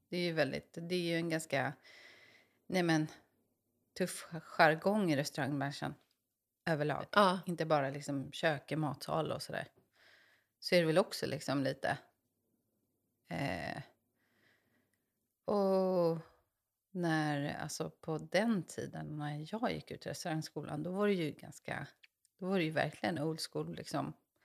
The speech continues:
Speaker 1: Ganska mycket så här tyska kockar och så där fortfarande.
Speaker 2: Och
Speaker 1: Alltså
Speaker 2: få tjejer, kan jag tänka mig.
Speaker 1: Ja. Eh,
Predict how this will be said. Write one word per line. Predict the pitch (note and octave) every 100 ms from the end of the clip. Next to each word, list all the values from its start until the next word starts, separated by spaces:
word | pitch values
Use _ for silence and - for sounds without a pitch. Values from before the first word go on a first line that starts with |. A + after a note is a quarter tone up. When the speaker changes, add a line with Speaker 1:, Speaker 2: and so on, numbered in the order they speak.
| _ _ _ _ _ _ _ _ -
Speaker 1:
Ganska | D#3+ D#3+
mycket | D#3 D#3
så | C3+
här |
tyska | - E3+ - - F#3
kockar | - E3 - - C3+
och | D3
så | -
där | C3 C#3+
fortfarande. | - - D#3 D3 B2 C3+ _ _ _ _ _ -
Speaker 2:
Och | -
Speaker 1:
Alltså | G3 F#3+
Speaker 2:
få | F#3
tjejer, | - G3 F3 F3+
kan | A3+
jag | A#3+
tänka | A3 E3
mig. | C3+ - _ _ _ _ _ _
Speaker 1:
Ja. | - F3+ B2 - _ _ _ _ _ _ _ _ _ _ _ _ _ _ -
Eh, | G3+ F3+ E3+ E3+ E3 E3 E3+ -